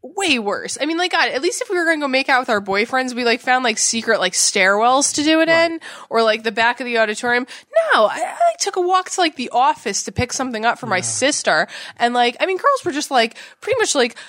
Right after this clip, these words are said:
Speaker 1: humping their boyfriends
Speaker 2: <laughs> They're
Speaker 1: in the
Speaker 2: doing it
Speaker 1: hallway.
Speaker 2: in the middle of
Speaker 1: Yeah,
Speaker 2: the
Speaker 1: like,
Speaker 2: hall.
Speaker 1: like, legs up against the wall. And I'm like,
Speaker 2: <laughs>
Speaker 1: uh,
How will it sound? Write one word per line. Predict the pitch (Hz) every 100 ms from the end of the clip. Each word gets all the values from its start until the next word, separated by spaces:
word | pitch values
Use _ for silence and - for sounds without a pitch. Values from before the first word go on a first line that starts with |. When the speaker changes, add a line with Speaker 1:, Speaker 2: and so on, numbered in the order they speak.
| -
Speaker 1:
humping | - 226 311 - 196 202
their | 214
boyfriends | 233 285 330
Speaker 2:
<laughs> | 202 -
They're |
Speaker 1:
in | 214
the | 233
Speaker 2:
doing |
it |
Speaker 1:
hallway. | 285 349 233 180
Speaker 2:
in | 165
the |
middle | 156 160 160
of |
Speaker 1:
Yeah, | -
Speaker 2:
the |
Speaker 1:
like, | 147 -
Speaker 2:
hall. | 143 147 220
Speaker 1:
like, | 359
legs | 247 233 285 311 285 262 254
up | 302 339
against | 262 302 -
the | 254
wall. | 220 226 247 302
And | 320
I'm | 381
like, | 466
Speaker 2:
<laughs> |
Speaker 1:
uh, | 202 - - -